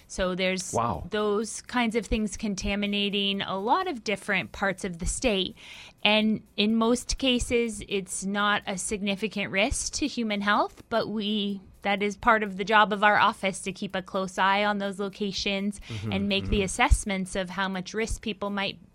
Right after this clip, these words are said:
Speaker 1: be at and whether cleanup projects need to happen or if we can manage the exposures in other ways.
Speaker 2: Is Hawaii, uh, our state, are, are we considered, like, a high lead area, or,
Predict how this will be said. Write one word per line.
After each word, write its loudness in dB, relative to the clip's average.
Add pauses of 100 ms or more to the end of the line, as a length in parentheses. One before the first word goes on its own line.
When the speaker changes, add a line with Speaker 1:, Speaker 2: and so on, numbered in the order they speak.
(300)
Speaker 1:
be -2 (380)
at 2
and -4
whether 0
cleanup -4
projects -2
need -4
to -4
happen -2
or -2
if -6
we -4
can -6
manage -4
the -2
exposures -6
in -8
other -6
ways. -10 (540)
Speaker 2:
Is 2
Hawaii, 4
uh, 4 (380)
our 4
state, 2
are, -2
are 0
we 2 (120)
considered, -2
like, -4
a -2
high 0 (300)
lead 0 (400)
area, 2
or, -2